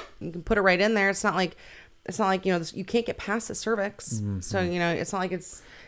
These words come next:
Speaker 2: Well,
Speaker 1: not like you gotta,
Speaker 2: maybe
Speaker 1: like,
Speaker 2: you can't.
Speaker 1: pound your elbow in there
Speaker 2: Maybe you can't get past
Speaker 1: to
Speaker 2: the
Speaker 1: find
Speaker 2: I've
Speaker 1: it.
Speaker 2: heard of some,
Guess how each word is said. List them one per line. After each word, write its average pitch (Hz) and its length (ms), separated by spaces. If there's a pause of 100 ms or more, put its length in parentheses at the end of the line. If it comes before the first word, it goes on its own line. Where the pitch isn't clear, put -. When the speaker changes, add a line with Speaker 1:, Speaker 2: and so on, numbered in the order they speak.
(100)
Speaker 2:
Well, 107 120
Speaker 1:
not 101 60
like 101 80
you 98 60
gotta, 139 120
Speaker 2:
maybe 131 120
Speaker 1:
like, 127 60
Speaker 2:
you 139 120
can't. 98 360
Speaker 1:
pound 196 420
your 170 160
elbow 175 420
in 104 160
there 87 220
Speaker 2:
Maybe 120 240
you 139 140
can't 87 240
get 87 180
past 92 180
Speaker 1:
to - 40
Speaker 2:
the 95 60
Speaker 1:
find 180 240
Speaker 2:
I've 131 100
Speaker 1:
it. - 300
Speaker 2:
heard 117 240
of 95 100
some, 85 300